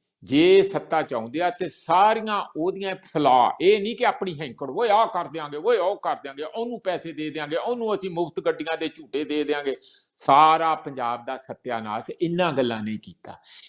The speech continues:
ਇਹ ਸਾਫ਼-ਸਾਫ਼ ਕਹਿਣ ਕਿ ਪੰਜਾਬ ਨੂੰ ਆਉਣ ਵਾਲੇ ਪੰਜਾਂ ਸਾਲਾਂ ਚ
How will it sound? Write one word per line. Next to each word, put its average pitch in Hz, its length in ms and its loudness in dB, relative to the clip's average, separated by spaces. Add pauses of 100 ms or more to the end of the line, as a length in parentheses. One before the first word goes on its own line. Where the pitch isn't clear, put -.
(240)
ਇਹ 226 140 8
ਸਾਫ਼-ਸਾਫ਼ 185 680 2
ਕਹਿਣ 185 220 -10
ਕਿ 185 80 -10
ਪੰਜਾਬ 151 640 -2
ਨੂੰ 170 260 -14
ਆਉਣ 151 280 -12
ਵਾਲੇ 156 180 -2
ਪੰਜਾਂ 143 420 -8
ਸਾਲਾਂ 135 360 -4
ਚ 143 120 -10